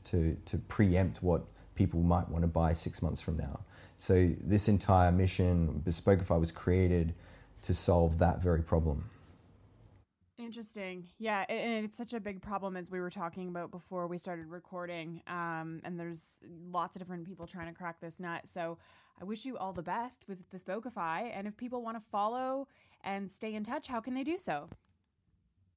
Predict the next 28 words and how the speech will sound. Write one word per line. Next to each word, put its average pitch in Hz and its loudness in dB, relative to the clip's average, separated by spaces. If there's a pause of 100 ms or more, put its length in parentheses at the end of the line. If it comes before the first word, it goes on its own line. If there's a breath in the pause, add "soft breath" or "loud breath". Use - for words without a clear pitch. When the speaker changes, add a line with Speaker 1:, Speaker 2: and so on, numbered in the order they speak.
(300)
Speaker 1:
If 117 6
you 127 8
go 139 10
to 135 12
our 123 12
website, 131 10 (220)
that 117 8
has 110 6
a 110 8
lot 110 8
of 104 6
information 104 6
about 101 10
what 98 8
we 98 8
do, 117 8
but 107 4
we're 104 8
also 101 6
on 95 6
various 113 8
different 104 4
social 98 6
media 110 10
channels, 110 6
Facebook, 104 6
Twitter, 107 8
YouTube, 101 6